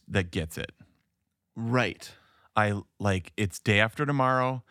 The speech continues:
Speaker 1: You've got
Speaker 2: Uh-huh.
Speaker 1: every scientist in the world, but you've got Dennis Quaid knows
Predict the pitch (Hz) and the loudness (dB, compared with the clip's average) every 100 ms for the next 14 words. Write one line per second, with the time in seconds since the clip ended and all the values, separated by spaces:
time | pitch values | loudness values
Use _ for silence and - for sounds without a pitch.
0 | - _ - 123 110 131 127 120 - 127 | -20 _ -4 2 2 4 2 2 2 0
1 | 127 127 135 120 110 107 110 107 - _ | 0 -2 0 2 2 2 0 -4 -14 _
2 | _ _ _ - 117 95 104 95 95 87 | _ _ _ 2 2 2 0 2 0 2
3 | 110 110 113 - - 120 104 98 92 104 | 2 4 0 -4 0 2 2 0 2 2
4 | 101 98 95 87 | 4 2 -2 -6